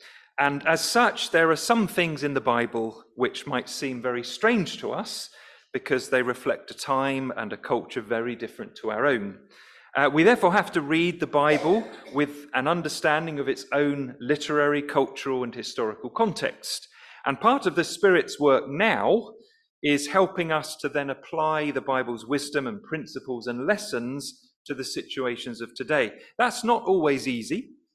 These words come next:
In fact, sometimes it's quite difficult. Uh, but it's one of the things that makes the Bible a living word in every generation, and it's why the church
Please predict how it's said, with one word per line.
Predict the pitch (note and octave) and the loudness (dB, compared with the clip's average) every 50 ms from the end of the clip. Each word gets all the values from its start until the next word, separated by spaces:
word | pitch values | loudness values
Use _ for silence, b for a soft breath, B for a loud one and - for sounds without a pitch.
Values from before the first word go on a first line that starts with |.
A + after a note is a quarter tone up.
| _ _ | _ _
In | - A#2+ | -8 -8
fact, | A#2+ - - - - | 0 0 0 0 2
sometimes | - G3+ A3+ F3 B2 A2+ A2+ | 2 2 2 2 0 -2 -4
it's | C3 - | -10 -10
quite | - - C#3 C3 - - | -4 -4 -4 -4 -2 -4
difficult. | A3 G#3+ - F#3 - - - - _ - - _ _ _ _ b b b b b b b b b b _ | -4 -4 -4 -8 -10 -10 -14 -14 _ -20 -20 _ _ _ _ b b b b b b b b b b _
Uh, | C#3+ D3 | 0 0
but | - - F3+ E3+ | 4 4 4 4
it's | E3+ D3 - | 4 2 4
one | F#3+ A3 B3 | 6 8 8
of | C4+ A3 | 10 8
the | F#3+ | 8
things | E3 - G#3 G3 F#3 E3 - | 6 6 4 4 4 2 0
that | D#3 - | -2 0
makes | C#3+ D3+ D#3 D3 - - | 0 0 -2 -2 -4 -4
the | - C#3+ | -4 -2
Bible | C3 C3+ C3 C3 C3 C3 B2 | 0 0 0 0 -2 0 -2
a | B2 | -2
living | A#2+ A#2+ C#3+ E3 D#3+ - C#3+ C3 B2 A#2 | -2 0 -2 -2 0 -2 -6 -6 -6 -6
word | G#2 A2+ A2+ A2 A2+ D3 G3 - | -4 -2 -2 0 0 0 -2 -2
in | D#3+ B2 | -2 -2
every | B2 B2 A#2+ B2+ B2 | -2 -2 -2 -4 -8
generation, | A2 - C#3 C3+ C#3 D3+ F3 G#3 G#3 - - D#3+ B2+ A#2 | -2 0 0 0 2 4 4 2 2 0 -2 -4 -4 -4
and | B2 B2+ | -4 -4
it's | A#2+ - - | -6 -8 -8
why | C#3 C#3 C#3+ C#3+ C#3 | -6 -4 -2 -2 -2
the | C#3 B2+ - | -4 -6 -8
church | - - - A#3 B3+ C#4 A#3+ B2 - - - - - | -8 -4 0 2 4 4 4 2 0 -2 -10 -12 -12